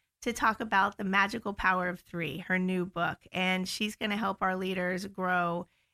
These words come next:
in different ways, spiritually, socially, emotionally, physically, financially. That's what this is about. But there's also an element of connection,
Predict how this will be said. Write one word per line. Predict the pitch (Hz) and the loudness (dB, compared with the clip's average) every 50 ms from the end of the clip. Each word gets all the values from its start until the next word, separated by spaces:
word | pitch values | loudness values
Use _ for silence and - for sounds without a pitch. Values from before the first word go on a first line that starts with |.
| _ _ | _ _
in | 196 208 202 190 185 185 180 180 180 185 - _ _ _ - 190 | 0 2 2 2 2 2 0 -2 -4 -6 -8 _ _ _ -8 -2
different | - 208 196 - - 220 226 226 220 - - - | 0 0 0 2 2 4 4 4 2 0 -4 -4
ways, | 190 190 190 190 190 185 190 190 190 - - - - | 0 2 4 4 4 4 2 0 -2 -4 -8 -14 -18
spiritually, | - - - 214 214 214 - 240 208 202 | -10 -2 0 2 2 2 0 -2 -4 -4
socially, | 208 - - 190 190 - - 196 190 185 | -2 -2 -2 0 0 -2 -2 -2 -2 -2
emotionally, | 180 185 180 180 180 - - 196 190 185 180 185 190 185 185 - _ _ _ _ _ _ _ - | -2 -2 -2 -2 -2 -4 -4 -4 -2 0 0 0 0 -2 -4 -6 _ _ _ _ _ _ _ -2
physically, | 254 247 254 262 - 247 240 233 | 0 0 0 -2 0 0 0 0
financially. | 214 - 208 196 190 196 196 196 196 208 - 202 214 208 196 | 2 2 2 4 4 4 4 2 2 0 0 -2 -2 -2 0
That's | 196 196 208 220 - - | 2 2 2 2 2 0
what | - 226 202 - | -2 -2 -2 -2
this | - 202 185 - | -4 -4 -4 -2
is | 196 185 - | -4 -4 -4
about. | 185 180 208 175 165 165 - - - - _ _ _ _ _ _ | -6 -6 -2 -2 0 0 -2 -2 -6 -10 _ _ _ _ _ _
But | - 370 | 0 0
there's | 349 339 302 | 2 2 2
also | 320 311 311 - 359 339 | 2 2 2 0 -2 0
an | 285 | 0
element | 233 220 226 240 233 233 220 | 2 2 2 0 0 0 0
of | 208 - - | -2 -4 -6
connection, | - - 190 185 185 180 - - - 277 269 330 349 | -6 -4 -2 -2 -2 -2 -4 -6 -4 -4 -4 -4 -6